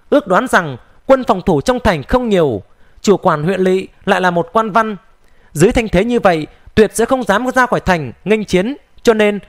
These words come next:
đã có chút lơ là. Cũng phải nói là gã xui xẻo, hôm nay đụng phải một tên lão huyện lệnh điên dưới trướng của lão tổng binh Đại Đồng Điên, không những ra thành nghênh địch mà còn đơn thương độc mã nhào tới mà đánh. Vì vị tướng lĩnh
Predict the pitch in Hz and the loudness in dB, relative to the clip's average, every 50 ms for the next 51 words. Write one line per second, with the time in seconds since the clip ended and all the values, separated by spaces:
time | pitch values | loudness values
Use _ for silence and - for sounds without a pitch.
0 | _ - - 202 202 208 220 226 - 302 302 - 240 220 214 208 196 170 147 135 | _ -4 0 0 2 2 0 0 0 -2 -2 0 0 2 2 2 2 2 0 0
1 | 110 90 92 - _ _ _ _ _ _ _ _ _ _ _ _ _ _ _ _ | -2 -6 -10 -14 _ _ _ _ _ _ _ _ _ _ _ _ _ _ _ _
2 | _ _ - _ _ _ _ _ _ _ - 214 247 277 254 226 151 123 135 131 | _ _ -20 _ _ _ _ _ _ _ 0 0 0 2 0 0 0 2 2 2
3 | 156 208 269 294 - - _ - 185 165 139 156 160 196 247 - 240 220 - - | 0 0 -2 -6 -10 -8 _ 0 0 2 2 0 0 0 0 0 -2 -2 -2 0
4 | 185 139 110 104 104 - - - - _ _ - - 226 220 220 214 208 196 185 | 0 0 0 -2 -4 -6 -10 -14 -20 _ _ 0 0 2 2 2 0 0 0 -4
5 | 180 165 - 185 151 131 117 120 - - _ _ _ 190 196 180 - - 233 233 | -6 -4 0 0 0 0 0 -4 -8 -12 _ _ _ -4 -4 0 2 0 0 0
6 | 226 202 208 269 277 262 - 175 180 175 170 156 - - - 196 214 240 233 220 | 0 0 0 0 0 0 0 0 0 0 -2 -4 -10 -10 -2 2 2 2 2 0
7 | 208 - - _ _ - 180 233 - - 185 233 254 226 185 175 180 240 269 - | -4 -10 -14 _ _ 0 0 0 2 0 -2 0 0 0 0 2 2 0 0 0
8 | 220 151 156 190 226 220 214 202 180 143 170 160 139 139 151 202 202 196 190 160 | -2 0 0 0 0 2 0 0 0 2 0 0 0 0 2 2 2 0 -2 -8
9 | - - - - _ - - - - 214 226 220 196 214 240 247 - 262 247 - | -10 -16 -20 -20 _ -20 -14 -2 0 0 2 2 0 -2 -2 0 -2 -2 0 0
10 | - 190 151 151 202 233 226 196 190 160 - _ - - _ - - 196 190 - | -2 -2 0 -2 -4 -2 0 0 0 -2 -4 _ -20 -20 _ -4 -2 0 0 2
11 | - 185 175 185 233 254 233 - 262 247 220 185 - - 170 175 170 233 294 302 | 0 -2 0 0 0 0 0 -2 -2 -2 -2 -4 -2 0 0 0 0 0 -2 -4
12 | - - _ - 180 180 160 135 - 185 226 233 175 - 147 147 180 233 294 - | -8 -16 _ -4 -2 0 0 0 0 0 0 0 2 2 0 0 -2 -4 -8 -12
13 | _ _ _ _ _ _ _ _ _ _ _ _ _ _ _ - - 208 208 196 | _ _ _ _ _ _ _ _ _ _ _ _ _ _ _ -2 2 2 2 4
14 | 208 202 185 180 - 196 214 220 208 214 247 294 | 2 0 0 0 -2 -2 -2 0 -2 -2 -2 -6